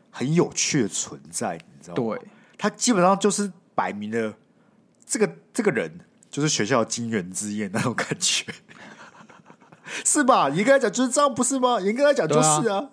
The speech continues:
Speaker 1: 对啊。
Speaker 2: 他是代表学生抖内给你啊。
Speaker 1: 对，他就是摆明了设了一个位置来说，“来，谁想要付最多的钱，麻烦这边有个位置给你。”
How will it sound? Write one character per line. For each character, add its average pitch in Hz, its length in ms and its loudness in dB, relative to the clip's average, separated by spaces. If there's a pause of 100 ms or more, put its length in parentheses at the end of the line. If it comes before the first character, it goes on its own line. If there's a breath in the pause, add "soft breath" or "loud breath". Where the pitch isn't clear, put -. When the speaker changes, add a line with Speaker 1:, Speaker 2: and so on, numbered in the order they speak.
Speaker 1:
对 247 120 2
啊。 - 80 4
Speaker 2:
他 277 60 0
是 190 80 -2
代 180 160 0
表 143 160 0
学 - 180 -6
生 151 180 -6
抖 131 240 -4
内 160 120 -4
给 135 160 -6
你 131 220 -6
啊。 117 160 -12 (180)
Speaker 1:
对， 269 240 4
他 262 160 0
就 285 80 0
是 277 80 0
摆 147 260 2
明 127 200 -6
了 156 200 -2
设 233 240 2
了 226 60 4
一 226 40 0
个 208 120 2
位 196 160 2
置 156 80 -2
来 147 100 4
说 175 220 -2 (120)
，“来， 120 280 -2
谁 131 380 -2
想 101 240 -2
要 120 260 -2 (160 soft breath)
付 147 400 -4 (240)
最 151 180 2
多 127 220 4
的 117 60 2
钱， 85 280 -6 (200)
麻 101 240 -6
烦 82 240 -8 (180)
这 - 140 -6
边 107 80 -4
有 92 120 -8
个 92 60 -8
位 90 100 -6
置 82 140 -10
给 69 180 -14
你。” 73 100 -18